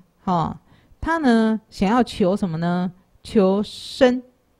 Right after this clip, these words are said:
他要求生啊，哈，求生，他不要求死，对不对？他求乐不求苦啊，每个人都是如此啊。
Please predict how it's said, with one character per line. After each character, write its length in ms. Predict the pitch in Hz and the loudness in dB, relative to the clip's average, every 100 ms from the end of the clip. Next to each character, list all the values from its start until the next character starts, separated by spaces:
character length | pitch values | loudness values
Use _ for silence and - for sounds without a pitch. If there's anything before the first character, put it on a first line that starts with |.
| _ _ - | _ _ -8
他 140 | 262 | -4
要 60 | 254 | -2
求 280 | - 185 | 0 0
生 320 | 180 - 214 220 | 0 -2 -2 -2
啊， 240 | 180 175 | -4 -4
哈， 180 | 170 170 | -4 -6
求 180 | 160 185 | -4 -6
生， 240 | 196 202 | -4 -6
他 120 | 208 226 | -4 -4
不 100 | 220 | -2
要 120 | 208 | -2
求 260 | - 165 | -2 -4
死， 260 | 175 - 156 | -4 -6 -8
对 140 | 160 | -6
不 60 | 170 | -2
对？ 220 | 180 170 - - - - | -2 -2 -6 -16 -20 -4
他 160 | 269 | 0
求 340 | 269 - 208 196 | 0 0 0 2
乐 180 | 240 226 | 0 0
不 140 | 220 | -4
求 240 | - 185 | -4 -4
苦 320 | 180 - 170 151 | -4 -4 -6 -4
啊， 260 | 156 165 - | -6 -8 -4
每 160 | 196 185 | 0 2
个 120 | 196 | 0
人 80 | 180 | -2
都 100 | 196 | -2
是 120 | 214 | -2
如 180 | 175 180 | -4 -4
此 200 | - 156 | -6 -6
啊。 240 | 147 151 | -6 -8